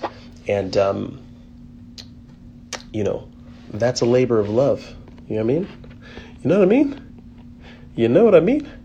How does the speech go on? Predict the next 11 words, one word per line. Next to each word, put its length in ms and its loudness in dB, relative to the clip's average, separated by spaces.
And, 260 10
uh, 340 10
I 80 6
guess 200 8
the, 200 4
my 200 4
point 420 6
is, 380 -2
um, 600 4
you 100 0
know, 240 0